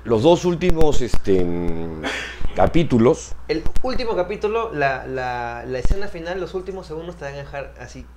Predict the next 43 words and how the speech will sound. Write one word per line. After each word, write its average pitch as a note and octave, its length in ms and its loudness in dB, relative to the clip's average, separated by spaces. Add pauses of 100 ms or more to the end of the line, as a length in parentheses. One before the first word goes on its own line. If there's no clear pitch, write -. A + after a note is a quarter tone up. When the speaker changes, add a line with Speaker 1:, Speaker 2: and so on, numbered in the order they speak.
(260)
Speaker 2:
sin A#2 220 -14
aliento. A2+ 380 -16
Speaker 1:
Pero, G2+ 640 6 (140)
este, B2 340 0
el G#2+ 180 2
de G2 320 4
Bar B2+ 220 6
Morgulis. B2+ 720 2 (640)
Speaker 2:
Valar D3 300 -4
Morgulis. B2+ 440 -8
Speaker 1:
Valar A#2+ 320 6
Speaker 2:
Ese A2+ 100 0
Speaker 1:
Mor- A2 120 -4
Speaker 2:
es - 140 -16
el, B2 180 -12
el B2 120 -10
último A2+ 400 -4
capítulo. - 320 -10 (220)
Speaker 1:
Ya, A2+ 240 4
¿se - 340 6
ve, C#3 300 12
este, F2 1160 4
o F#2 140 -6
no G#2 100 2
se G2 120 0
ve? F2 200 -2 (260)
Speaker 2:
¿Qué - 120 -4
cosa? - 220 -4 (580)
Speaker 1:
<laughs> - 800 -8
Tengo A#2 280 0
miedo C3+ 180 4
de C3 100 8
ser C3 260 6
spoiler. G#2 500 4
<laughs> - 1400 0
Speaker 2:
¿Qué, E3 120 -8
qué, D3+ 200 -12
qué, D3+ 260 -14
qué D#3 80 -14
es D#3 60 -12
lo D#3+ 140 -10
que F#2+ 140 -2
Speaker 1:
Este, E2+ 1120 -2